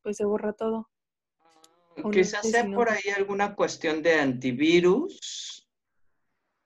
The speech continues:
Speaker 2: Hay que checar la versión portable. Si quieres, después de la clase, eh, checamos ese aspecto,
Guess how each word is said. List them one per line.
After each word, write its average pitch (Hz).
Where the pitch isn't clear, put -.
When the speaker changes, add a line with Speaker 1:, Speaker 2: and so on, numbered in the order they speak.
Speaker 2:
Hay 165
que 175
checar 165
la 156
versión 135
portable. 151
Si 151
quieres, 180
después 160
de 165
la 147
clase, 160
eh, 120
checamos 135
ese 131
aspecto, 170